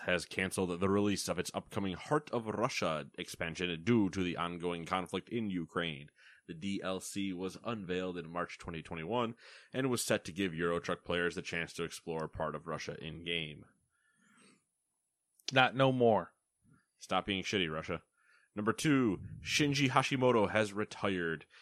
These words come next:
Speaker 1: The seasoned producer has worked at Square Enix since nineteen ninety-five and is best known for his contributions to both the Kingdom Hearts and Final Fantasy series, for which he's worked on almost every single one. That's a lot of games.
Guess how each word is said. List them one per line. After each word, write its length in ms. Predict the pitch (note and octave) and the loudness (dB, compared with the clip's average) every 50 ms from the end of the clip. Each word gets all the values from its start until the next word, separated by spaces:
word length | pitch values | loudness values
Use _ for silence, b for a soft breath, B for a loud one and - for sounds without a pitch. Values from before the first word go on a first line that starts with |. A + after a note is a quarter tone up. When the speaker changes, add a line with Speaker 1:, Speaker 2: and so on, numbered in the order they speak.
| B F2+ B | B -14 B
Speaker 1:
The 100 | - G2 | -4 -4
seasoned 460 | F#2+ - - A2+ A2 G2+ G2+ G2+ F#2 F2 | -4 -2 0 0 0 0 0 -2 -4 -4
producer 400 | G2+ F#2+ G2 G2 - G#2+ G2+ F#2 | -2 0 0 0 2 2 0 2
has 160 | F#2+ E2+ E2 | 0 0 0
worked 240 | E2+ F#2+ F2+ - E2+ | -2 -4 -4 -2 -2
at 200 | F#2+ G2+ - - | -2 -2 -2 -4
Square 400 | - - - F#2+ F2+ E2+ E2 F#2 | -8 -6 -2 -2 0 0 0 0
Enix 300 | G2+ F#2+ - - - - - | -2 -4 -6 -8 -10 -10 -10
since 400 | - - - - A#2+ A2+ - - - - | -10 -8 -4 -4 -4 -4 -4 -8 -8 -6
nineteen 460 | F#2 F#2+ G2 F2+ - - G2 F#2 C#2+ D#2 | -4 -4 -4 -4 -4 -6 -6 -6 -6 -4
ninety-five 640 | F2 F2 E2+ E2 D#2+ D2 - E2 E2 F2+ G2+ G#2+ G#2+ | 0 0 0 0 0 -4 -4 -2 -2 -2 -2 -2 -2
and 140 | G2+ A2+ | -2 -2
is 100 | A2+ G2+ | -4 -2
best 280 | F#2 - G2 F#2 - - | -2 -2 -2 -2 -2 -4
known 220 | F2+ F2 F2 F2 | -6 -4 -6 -6
for 180 | - - G2 F#2 | -6 -6 -6 -4
his 280 | A2+ F3 E3 B2+ A2+ - B B B B | 0 0 0 0 -2 -6 B B B B
contributions 720 | B - A#2 C#3 - - C3+ G#2 F#2+ F2 - - F2+ F2 - | B 0 0 0 0 0 -2 -2 -2 -2 -2 -4 -6 -6 -6
to 100 | - F2+ | -8 -4
both 260 | D#2+ F2+ F2+ E2+ - - | -2 0 -2 -2 -2 -4
the 120 | F#2 F2+ | -6 -6
Kingdom 300 | - - E2+ D#2+ D#2+ D#2+ | -6 -6 -8 -8 -8 -6
Hearts 260 | D#2 E2 E2+ E2 - - | -2 -2 -2 -2 -2 -6
and 280 | F#2 F#2+ F#2 F2+ E2 - | -6 -4 -4 -4 -6 -6
Final 240 | - E2 D#2+ D#2 - | -8 -8 -6 -6 -8
Fantasy 320 | - E2 D#2+ - - E2 | -8 -8 -8 -8 -10 -6
series, 400 | - A#2 A2 G2+ F#2 F2+ E2+ - b b b b b b | -2 0 0 2 2 0 -2 -4 b b b b b b
for 160 | b - F#2+ F#2 | b -2 0 0
which 160 | F2+ E2 - | 0 -2 -4
he's 180 | F#2 F2 D2+ | -4 -6 -4
worked 240 | D#2 E2+ E2 - - | -4 -4 -4 -4 -2
on 180 | E2 D#2+ D#2+ D#2+ | -2 -2 -2 -2
almost 440 | - D2+ D#2 D#2 D#2 D#2 D2+ - - - | -4 -6 -6 -4 -4 -6 -6 -8 -10 -8
every 360 | D2+ D#2 D2 D2+ D#2 D2+ C#2+ | -8 -8 -8 -8 -8 -10 -8
single 460 | - - - - D#2+ D2+ D2 C#2+ C#2 D2 | -10 -10 -10 -8 -8 -8 -8 -8 -8 -6
one. 260 | D#2 D#2+ D2+ C2 - _ b b b b b b - | -4 -6 -6 -6 -10 _ b b b b b b -14
That's 260 | A#1+ - - - - | -14 -12 -12 -12 -14
a 40 | A#1+ | -14
lot 220 | A1+ G1+ G1+ G1+ | -12 -12 -12 -10
of 80 | A#1 D2+ | -8 -6
games. 400 | F2+ F2 C2+ - - - - | -6 -6 -6 -8 -14 -18 -20